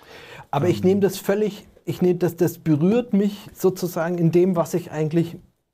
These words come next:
Speaker 1: auch so in mir habe an Leidenschaft, nämlich genau diesen kreativen Teil und diesen kreativen Teil weg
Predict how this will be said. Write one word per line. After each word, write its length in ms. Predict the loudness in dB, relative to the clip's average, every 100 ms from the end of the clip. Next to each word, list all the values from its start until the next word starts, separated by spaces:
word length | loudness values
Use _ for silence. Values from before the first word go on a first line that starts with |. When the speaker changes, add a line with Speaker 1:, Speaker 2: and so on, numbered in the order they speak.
| -8
Speaker 1:
auch 240 | -8 -8 -20 _ _
so 380 | 0 2 0 -4 0
in 160 | 4 6
mir 200 | 4 2
habe 280 | 0 0
an 160 | -2 0
Leidenschaft, 680 | 2 2 0 0 -2 -4 -12 -20 -20 -4
nämlich 340 | 2 2 2 0
genau 420 | 0 2 4 4
diesen 260 | 4 4
kreativen 960 | 2 2 2 0 -2 -2 2 2 2 -2 -8 -20 -10
Teil 540 | -4 0 2 2 0 -6 -18 -20 -4
und 320 | 0 0 2
diesen 320 | 2 2 2
kreativen 800 | 0 0 0 -2 -4 -6 -4 -4
Teil 440 | -4 -4 -2 -2 -4 -8 -18 -20 _
weg 560 | -2 0 2 0 -4